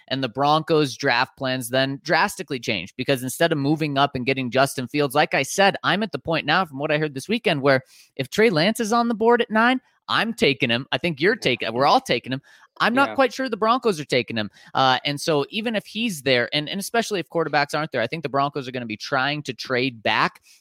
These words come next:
Speaker 1: But then what does that mean for the quarterback comp-, competition? I, I really think that we're narrowing in on Justin Fields or Teddy Bridgewater. And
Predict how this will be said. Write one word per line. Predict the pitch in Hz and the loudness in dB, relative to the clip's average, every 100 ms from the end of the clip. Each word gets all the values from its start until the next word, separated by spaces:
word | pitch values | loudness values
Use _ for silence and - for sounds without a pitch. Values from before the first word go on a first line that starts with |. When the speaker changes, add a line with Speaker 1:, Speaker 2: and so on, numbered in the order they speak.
| - | -2
Speaker 1:
But | - | 2
then | 233 262 | 4 4
what | 220 | 0
does | 143 | 0
that | 123 113 110 | 0 -2 -2
mean | 104 92 - _ _ | -4 -4 -10 _ _
for | 127 | -8
the | 113 | -6
quarterback | - 123 113 113 113 | -2 -2 0 0 0
comp-, | 127 117 - - | 0 -2 -4 -4
competition? | 123 117 123 - 170 151 156 _ _ 143 | -2 0 -2 -2 -2 -2 -6 _ _ -2
I, | 151 - - | -2 -4 -4
I | 147 | -2
really | 143 131 165 175 175 | -2 0 0 2 0
think | 131 180 175 | 0 -2 0
that | 147 120 | 0 2
we're | 147 | 0
narrowing | 139 139 143 139 131 123 | 2 4 4 4 2 2
in | 127 135 | 2 2
on | 139 143 - | 2 2 -4
Justin | 120 151 170 - 185 | 0 2 2 -2 -6
Fields | 165 190 185 196 - - _ - | -4 0 2 0 -2 -12 _ -8
or | 127 | -8
Teddy | - 131 123 | -4 -4 -4
Bridgewater. | 113 107 - 101 98 - | -6 -8 -6 -8 -8 -8
And | 127 113 | -6 -8